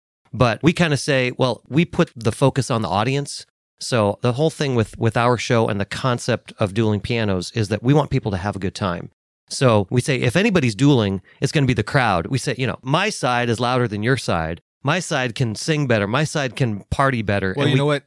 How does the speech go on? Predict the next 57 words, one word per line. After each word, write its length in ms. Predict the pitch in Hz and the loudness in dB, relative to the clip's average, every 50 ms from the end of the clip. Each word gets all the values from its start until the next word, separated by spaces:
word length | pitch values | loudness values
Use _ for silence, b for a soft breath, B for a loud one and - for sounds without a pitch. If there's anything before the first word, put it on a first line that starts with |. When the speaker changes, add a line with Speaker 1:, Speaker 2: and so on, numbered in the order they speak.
| _ - 170 175 131 | _ -20 -18 -16 -10
Speaker 2:
Just 260 | - 139 147 131 - | -8 -6 -6 -6 -8
to 40 | 107 | -6
break 300 | 107 127 120 110 - 131 | -6 -4 -6 -4 -6 -6
in, 160 | 120 110 117 | -8 -8 -6
I, 200 | 110 120 113 113 | -6 -6 -6 -6
I've 80 | 120 98 | -4 -4
been 120 | 139 127 | -4 -4
to 100 | - 117 | -4 -6
two 180 | 98 - - 117 | -6 -4 -4 -4
of 80 | 104 95 | -4 -4
his 120 | 107 95 | -6 -6
shows, 380 | - - 117 107 104 101 98 - | -6 -4 -2 -2 -2 -4 -6 -6
and 160 | - 110 104 | -8 -8 -8
he's 120 | 101 - | -6 -8
exactly 480 | 107 98 90 113 110 107 107 - 110 101 | -8 -10 -8 -6 -6 -6 -6 -6 -6 -6
right. 340 | 98 101 98 95 95 101 - | -6 -4 -4 -6 -6 -8 -10
It's 160 | - 117 - 143 | -10 -6 -4 -2
all 80 | 139 | -2
about 220 | 139 120 135 127 - | 0 0 -2 -4 -4
the 120 | 113 113 | -4 -4
audience 280 | 110 107 101 98 95 - | -4 -4 -4 -6 -8 -10
because 600 | - 104 92 - 113 101 98 98 95 95 92 - _ | -10 -12 -8 -6 -6 -4 -4 -4 -6 -8 -10 -12 _
no 200 | - 143 135 147 | -10 -6 -6 -4
matter 260 | 147 147 151 139 120 | -2 -2 0 0 -2
who 240 | 110 98 - - 156 | -2 -2 -2 -2 -2
you 240 | 160 151 147 143 139 | 0 0 0 -2 0
are, 300 | 127 113 107 104 104 101 | 0 0 -2 -4 -6 -6
you, 160 | - - 120 - | -8 -8 -8 -8
you 140 | 135 117 117 | -6 -6 -6
don't 140 | 123 135 135 | -6 -6 -4
know 180 | 131 127 127 | -2 -2 -2
each 160 | 117 107 - | -2 -2 -2
other 220 | - 101 101 104 104 | -2 -2 -2 -2 -2
until 360 | - 113 104 - - - 110 | -4 -6 -8 -4 -2 -2 0
you 140 | 104 98 98 | 0 -2 -4
come 240 | - - 120 113 107 | -6 -6 -6 -6 -4
to 100 | - 110 | -4 -4
one 120 | 110 107 | -4 -4
of 80 | 101 98 | -4 -4
his 100 | 101 - | -4 -4
shows 320 | - - 104 104 98 - | -4 -2 -2 -2 -2 -4
and 160 | - 104 101 101 | -6 -6 -4 -4
you 120 | 98 98 | -4 -2
leave 200 | 98 113 110 98 | 0 0 -2 -2
as, 260 | 104 101 98 92 - 98 | -4 -6 -8 -6 -6 -6
like, 140 | 95 - - | -8 -8 -10
a 40 | 87 | -14
family. 600 | - - 101 98 95 92 85 80 80 - - _ _ _ | -10 -6 -4 -4 -4 -4 -6 -10 -14 -16 -20 _ _ _
Of 120 | - 101 107 | -10 -6 -4
all 160 | 110 117 135 | -4 -2 -2
the 60 | 135 | -4
stuff's 360 | 123 - - 127 120 - - | -6 -6 -6 -6 -6 -6 -8
going 200 | - - 120 113 | -10 -8 -6 -4
on 20 | 110 | -4
in 60 | 107 | -4
this 200 | 107 101 - - | -4 -4 -4 -4
world, 240 | 110 107 104 98 | -2 -2 -2 -4